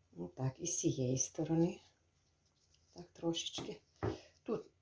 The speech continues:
трошечки залишаю, щоб там буду, я зараз його молоком трошечки помастю, щоб він склеювався гарно. Отак. І тепер ставлю сосиску.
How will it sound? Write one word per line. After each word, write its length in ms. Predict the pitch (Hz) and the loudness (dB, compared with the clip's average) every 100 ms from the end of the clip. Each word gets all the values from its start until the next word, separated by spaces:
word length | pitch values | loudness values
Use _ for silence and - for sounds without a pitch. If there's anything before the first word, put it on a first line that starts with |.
| _ - | _ 0
трошечки 540 | 151 143 - - 160 | 4 4 2 2 6
залишаю, 680 | 151 151 139 - 113 123 165 | 10 10 8 8 8 8 8
щоб 260 | - 131 - _ - - - - | 4 0 -6 _ -20 -20 -20 2
там 200 | 160 151 | 8 10
буду, 340 | 147 151 151 - _ | 12 10 8 2 _
я 200 | 165 151 | 6 10
зараз 400 | 147 147 151 143 | 12 12 10 10
його 300 | 151 147 156 - - _ _ _ - _ _ | 6 6 6 4 -8 _ _ _ -20 _ _
молоком 540 | 185 160 156 139 127 127 | 10 10 10 8 8 8
трошечки 720 | 147 147 - - - 190 - - - _ _ _ _ _ _ - - - - - _ _ - | 6 6 6 2 2 0 0 -12 -20 _ _ _ _ _ _ -20 -20 -10 -10 -10 _ _ 4
помастю, 840 | 170 170 - 180 180 180 - 185 | 8 8 6 2 2 0 0 2
щоб 200 | - 151 | 6 6
він 460 | 151 147 165 165 151 | 6 8 10 10 8
склеювався 800 | - - 135 123 123 143 147 175 | -4 2 8 8 10 8 6 6
гарно. 340 | 160 165 202 - - | 6 6 4 -6 -6
Отак. 240 | - - - - - - - _ | -4 -4 -6 -14 -10 -10 -10 _
І 100 | 381 | 8
тепер 320 | - 254 220 | 12 12 10
ставлю 440 | - - 185 170 165 | 6 8 10 12 12
сосиску. 840 | - - 135 131 131 - 180 220 | 10 2 4 4 4 0 -2 -2